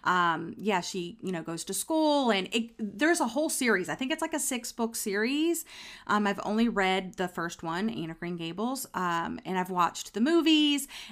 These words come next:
and love those, but it definitely goes through the seasons and stuff like that. So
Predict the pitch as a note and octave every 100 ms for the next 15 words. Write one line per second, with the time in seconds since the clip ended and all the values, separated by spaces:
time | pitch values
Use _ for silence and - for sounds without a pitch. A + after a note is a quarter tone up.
0 | - G3 F#3+ G3+ G3 G#3+ G#3 G#3 G#3 G#3+
1 | F#3+ G3+ G#3 A3+ A3 G3 G3+ G#3+ F#3+ F#3+
2 | G3 F#3+ F#3 F3 E3+ E3 E3+ - - -
3 | - - - - - -